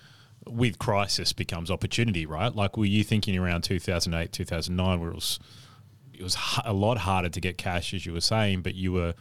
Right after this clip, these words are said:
still hoping to grow the brand, however you're gonna grow it, into this hospitality brand, and therefore you needed something like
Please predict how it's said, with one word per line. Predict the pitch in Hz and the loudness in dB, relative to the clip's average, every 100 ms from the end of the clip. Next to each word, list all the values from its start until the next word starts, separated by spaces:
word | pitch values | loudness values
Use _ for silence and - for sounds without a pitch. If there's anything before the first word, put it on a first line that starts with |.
| - - - - | -12 -20 -20 -8
still | - - 131 117 | -2 2 4 4
hoping | 110 104 95 90 | 2 2 0 0
to | 95 | -2
grow | 104 98 | 2 2
the | 95 | 2
brand, | 85 95 92 90 85 - | 2 2 2 0 -4 -6
however | 95 95 101 104 | 0 2 4 2
you're | 95 92 | 0 0
gonna | 92 | 0
grow | 85 92 90 | 2 2 2
it, | 87 - | 0 -2
into | 101 90 | -4 -2
this | 85 | -4
hospitality | 78 95 - - 92 90 | -2 -2 0 0 2 2
brand, | - 92 87 | 2 2 2
and | 90 | 0
therefore | 90 - 90 | 0 0 -2
you | 87 | 0
needed | 87 90 90 | 2 2 0
something | 85 - 95 - 90 | -2 -2 -2 -4 -6
like | 87 92 92 - | 0 0 0 -6